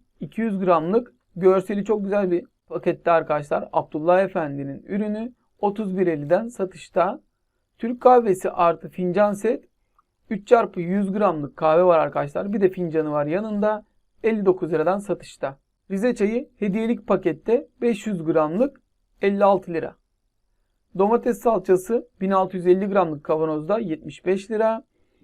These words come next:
Tukaş'ın domates rendesi yedi yüz gramlık şişe on sekiz elli. Tat'ın biber salçası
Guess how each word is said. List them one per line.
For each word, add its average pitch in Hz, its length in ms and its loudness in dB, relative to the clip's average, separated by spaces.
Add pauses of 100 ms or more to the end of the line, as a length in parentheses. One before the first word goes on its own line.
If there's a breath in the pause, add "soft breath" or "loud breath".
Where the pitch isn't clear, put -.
(200)
Tukaş'ın 226 500 2
domates 196 480 -2
rendesi 170 440 -4
yedi 196 360 -4
yüz 202 200 -2
gramlık 156 400 0
şişe 226 500 -6 (120)
on 226 180 0
sekiz 160 340 -8
elli. 156 480 -2 (800)
Tat'ın 240 480 0
biber 190 260 2
salçası 214 680 -2